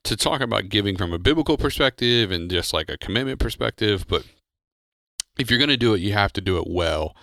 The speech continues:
Um, and you have to do it from the perspective of not "give me, give me, give me."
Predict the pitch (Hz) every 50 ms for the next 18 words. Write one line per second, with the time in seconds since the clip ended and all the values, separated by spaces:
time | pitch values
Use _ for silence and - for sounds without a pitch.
0 | - - - - - - - - - - - 117 117 - - 98 104 104 101 113
1 | 120 117 127 - 127 117 98 98 98 101 98 - 95 98 92 - 104 98 - -
2 | 92 92 - - 95 90 - - 92 92 92 90 87 87 85 85 - - - _
3 | _ _ - - - - - - - - 101 104 120 131 135 131 117 110 107 92
4 | 101 98 90 87 95 95 90 87 87 92 85 80 87 87 80 80 - 98 123 120
5 | 101 92 87 82 82 87 87